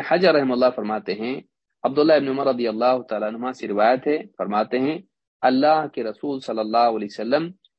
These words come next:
جب صبح کرتے یا شام کرتے، شام کرتے یا صبح کرتے، تو کبھی ان کلمات کو پڑھنا نہیں چھوڑتے ہیں، ہمیشہ پابندی سے پڑھتے ہیں۔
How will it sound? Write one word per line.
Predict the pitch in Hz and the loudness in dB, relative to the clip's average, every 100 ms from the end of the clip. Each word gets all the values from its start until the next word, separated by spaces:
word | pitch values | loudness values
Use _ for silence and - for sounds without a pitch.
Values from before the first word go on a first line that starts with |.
| _ _ _ _ _ _ - | _ _ _ _ _ _ -8
جب | 135 | -8
صبح | - 160 180 | -2 2 4
کرتے | 170 117 - 110 117 - _ _ _ | 4 -2 -6 -10 -10 -14 _ _ _
یا | 123 127 | -6 -6
شام | - 143 160 170 | -4 -2 0 0
کرتے، | 117 104 92 98 - _ _ _ _ | -4 -4 -8 -12 -14 _ _ _ _
شام | - 120 151 | -2 0 0
کرتے | 151 139 131 170 220 - | -2 -2 0 -2 -2 -8
یا | 120 117 | -8 -6
صبح | - 165 165 | -2 2 2
کرتے، | - 101 90 - _ _ _ | 2 -4 -8 -14 _ _ _
تو | - | -14
کبھی | - 143 160 190 | -4 -2 -2 -2
ان | 202 | -2
کلمات | 165 127 127 131 117 | -2 -2 0 -4 -4
کو | - 151 | -8 -4
پڑھنا | 123 120 135 | -4 -4 -6
نہیں | 107 107 | -6 -8
چھوڑتے | 123 82 76 - | -10 -12 -12 -14
ہیں، | - - _ _ _ _ _ _ - 143 | -18 -20 _ _ _ _ _ _ -6 0
ہمیشہ | 147 135 127 | 0 0 0
پابندی | - 104 110 110 | 2 2 2 -2
سے | 110 98 | -6 -6
پڑھتے | - - | -8 -10
ہیں۔ | - | -20